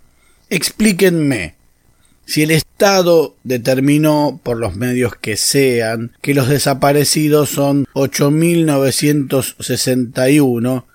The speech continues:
y hay una lista en función de esa cifra, ¿cómo y con qué derecho me voy a presentar yo o cualquiera, en función de qué ley, a cobrar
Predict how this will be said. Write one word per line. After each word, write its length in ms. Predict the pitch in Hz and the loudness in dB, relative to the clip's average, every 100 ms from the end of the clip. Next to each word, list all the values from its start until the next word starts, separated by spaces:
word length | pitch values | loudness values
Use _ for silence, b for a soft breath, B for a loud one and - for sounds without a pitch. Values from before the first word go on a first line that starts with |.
| _ - | _ -4
y 140 | 180 | 2
hay 160 | 202 202 | 4 4
una 260 | 190 175 | 4 4
lista 720 | 180 196 190 - - 143 139 - | 4 4 4 0 -2 0 0 0
en 160 | 135 120 | -4 -4
función 520 | 127 127 - 139 143 | -4 -6 -2 0 2
de 120 | 139 | 2
esa 240 | 127 131 123 | 0 -2 -2
cifra, 640 | - 135 107 113 117 113 _ _ | -4 -6 -8 -8 -8 -8 _ _
¿cómo 580 | - 214 202 185 175 - - | 2 4 6 4 2 0 -6
y 140 | 135 | -6
con 240 | 117 123 117 | -4 -4 -2
qué 200 | 175 175 | 0 2
derecho 640 | 165 170 165 127 - 131 | 4 4 2 0 -2 0
me 160 | 127 131 | 2 2
voy 220 | 156 170 | 4 4
a 180 | 156 113 | 2 0
presentar 760 | 139 120 127 131 131 151 139 | -4 -2 -2 -2 0 0 -2
yo 460 | 120 - 160 151 - _ _ _ - | -4 2 4 4 -2 _ _ _ -4
o 160 | 139 | -2
cualquiera, 920 | 131 120 117 180 170 139 131 135 123 _ _ _ - | 0 -2 0 2 4 4 2 -2 -4 _ _ _ -8
en 140 | 131 | -6
función 400 | 131 131 - 170 | -4 -2 0 0
de 140 | 147 127 | 0 -2
qué 220 | - 175 | 0 0
ley, 560 | 156 170 190 139 120 120 _ _ _ - | 2 2 4 2 0 -8 _ _ _ -6
a 160 | 131 - | -6 -2
cobrar 600 | 127 131 156 151 135 | 0 2 4 4 2